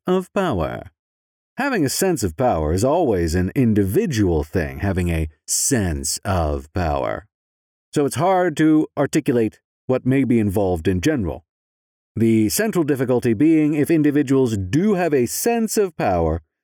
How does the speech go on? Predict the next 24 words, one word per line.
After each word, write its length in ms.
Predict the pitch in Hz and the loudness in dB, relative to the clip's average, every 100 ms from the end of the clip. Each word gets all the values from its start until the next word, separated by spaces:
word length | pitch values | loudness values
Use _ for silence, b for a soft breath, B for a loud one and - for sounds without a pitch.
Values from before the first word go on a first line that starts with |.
| _ - | _ -4
it's 160 | 139 | -2
probably 500 | - 214 208 151 135 | 0 -2 0 2 2
formulated 540 | 117 180 190 156 143 127 | 2 0 0 2 2 2
within 180 | 120 | 2
the 60 | 113 | 0
context 580 | - 156 160 147 127 - | 0 -2 -2 -2 -2 -2
of 120 | 117 | 0
their 120 | 113 | 0
personal 580 | - 147 135 127 117 107 _ _ _ _ | 0 -2 -2 0 0 -2 _ _ _ _
frames 800 | - 160 156 117 73 69 82 101 | -6 -2 0 0 -4 -2 -4 0
of 160 | 110 95 | -2 0
reference. 720 | 165 156 - - - - - _ _ _ _ _ - | -2 -4 -6 -6 -8 -16 -18 _ _ _ _ _ -4
Those 460 | 147 202 160 131 - _ | 2 4 2 0 -8 _
frames 680 | - 156 156 92 76 76 78 | -4 -2 0 0 -2 -2 -2
of 160 | 85 85 | -2 -2
reference 640 | 160 165 85 69 - - - | -4 -4 -4 -4 -8 -16 -8
not 180 | - 139 | -2 0
only 260 | 160 139 110 | 2 0 0
formulate 500 | - 262 196 117 104 | -2 0 0 2 2
an 100 | 101 | 2
individual's 640 | 110 98 113 92 82 73 | 2 2 0 0 0 -2
sense 280 | - 110 82 | -2 -2 -2
of 140 | 78 | -6
power, 440 | - 220 233 214 | -4 0 0 0